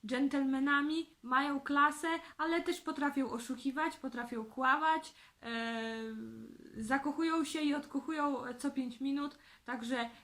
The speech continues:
przezabawna komedia, polecam wam, abyście sobie obejrzeli.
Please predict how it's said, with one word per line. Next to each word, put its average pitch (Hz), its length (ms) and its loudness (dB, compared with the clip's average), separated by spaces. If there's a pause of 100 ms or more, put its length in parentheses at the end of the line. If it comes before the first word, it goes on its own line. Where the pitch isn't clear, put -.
(140)
przezabawna 277 680 2
komedia, 254 480 -2
polecam 240 500 -6
wam, 214 220 -4
abyście 220 360 -8
sobie 202 460 -8
obejrzeli. 220 720 -4